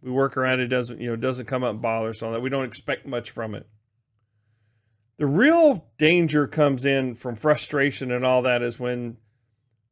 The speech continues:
technology that's supposed to help us only helps us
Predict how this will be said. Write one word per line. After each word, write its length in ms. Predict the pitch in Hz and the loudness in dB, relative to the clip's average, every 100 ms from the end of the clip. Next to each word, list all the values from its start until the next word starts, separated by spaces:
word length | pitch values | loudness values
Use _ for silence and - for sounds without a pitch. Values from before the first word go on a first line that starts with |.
| _ | _
technology 680 | - 165 160 165 175 170 156 | -2 -2 2 4 4 4 4
that's 160 | 143 - | 2 0
supposed 320 | 151 156 151 | 2 2 2
to 80 | 127 | 2
help 300 | 160 185 143 | 4 4 2
us 320 | 127 - - _ _ _ _ _ _ _ _ - | -2 -4 -14 _ _ _ _ _ _ _ _ -2
only 300 | 151 156 135 | 2 2 2
helps 400 | 131 175 170 135 | 2 0 0 -4
us 220 | 117 - | -6 -8